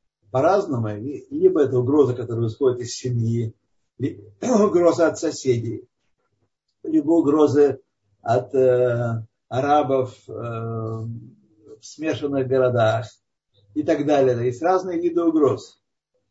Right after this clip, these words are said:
От политиков, как мы знаем, тоже выходят, исходят угрозы.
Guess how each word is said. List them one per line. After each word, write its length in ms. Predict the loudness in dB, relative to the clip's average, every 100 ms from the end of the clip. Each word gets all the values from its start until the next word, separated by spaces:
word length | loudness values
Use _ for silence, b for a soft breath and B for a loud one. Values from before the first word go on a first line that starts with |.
| _ _ _ _ _ _ _ _ _ _ _ _ _ _ _ _ _
От 200 | -10 -4
политиков, 600 | 0 0 -2 -6 -8 -8
как 100 | -10
мы 140 | -12 -10
знаем, 360 | -6 -4 -4
тоже 240 | -2 -2 0
выходят, 380 | -2 -2 -2 -6
исходят 400 | -6 -2 0 0
угрозы. 720 | 0 0 0 -2 -6 -6